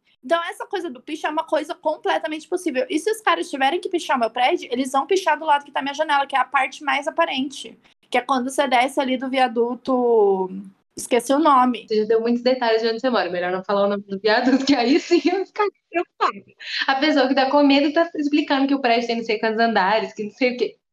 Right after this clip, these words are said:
Speaker 2: né? Ó, eu acho que pode acontecer, ok. Mas, hum,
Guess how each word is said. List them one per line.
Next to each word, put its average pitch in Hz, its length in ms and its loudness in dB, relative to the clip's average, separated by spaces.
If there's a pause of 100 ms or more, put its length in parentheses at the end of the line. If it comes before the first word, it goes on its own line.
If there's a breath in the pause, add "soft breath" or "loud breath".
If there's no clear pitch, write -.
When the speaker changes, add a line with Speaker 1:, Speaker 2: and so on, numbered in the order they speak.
(160)
Speaker 2:
né? 233 380 2 (220 loud breath)
Ó, 262 200 2
eu 247 120 2
acho 254 220 0
que 311 80 0
pode 294 280 4
acontecer, 302 880 2
ok. 196 580 0 (340)
Mas, 226 720 -2 (100)
hum, 262 240 2